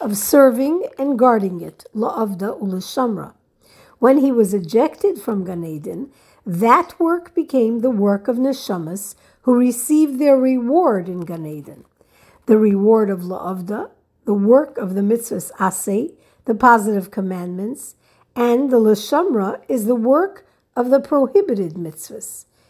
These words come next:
Hence, Gan Eden is apportioned and appointed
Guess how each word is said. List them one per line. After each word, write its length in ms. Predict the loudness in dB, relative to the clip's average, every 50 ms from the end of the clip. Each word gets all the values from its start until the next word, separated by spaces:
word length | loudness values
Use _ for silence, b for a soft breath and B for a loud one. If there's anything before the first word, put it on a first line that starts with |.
| _ _ _ _ _
Hence, 500 | -2 0 2 4 4 2 0 -4 -8 -10
Gan 240 | -4 -2 0 2 4
Eden 400 | 4 4 4 2 0 -2 -2 -4
is 520 | -6 -4 -2 -2 -2 -2 -2 -6 -10 -16 _ _ -10
apportioned 840 | -10 -10 -6 -2 0 0 0 0 -2 -4 -6 -6 -6 -6 -6 -8 -10 -10
and 140 | -8 -6 -6
appointed 800 | -6 -6 -8 -4 -2 0 0 0 0 0 -2 -2 -2 -2 -6 -10